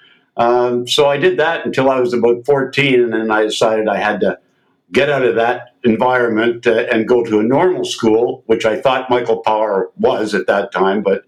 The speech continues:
<laughs> frankly, it was just a strict Catholic high school. And, uh, I managed to fail there twice, but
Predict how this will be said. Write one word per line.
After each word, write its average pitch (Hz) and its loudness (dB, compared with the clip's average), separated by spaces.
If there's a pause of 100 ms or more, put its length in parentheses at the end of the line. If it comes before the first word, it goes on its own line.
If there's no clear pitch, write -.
(120)
<laughs> - -20
frankly, 120 0
it 123 4
was 120 4
just - -10 (100)
a 113 2
strict 117 -2
Catholic 113 -2
high 117 0
school. 113 -2 (880)
And, 143 0
uh, 143 0
I 151 -2 (220)
managed 160 -2
to 135 2
fail 175 0
there 123 2
twice, 117 -2 (340)
but 147 -2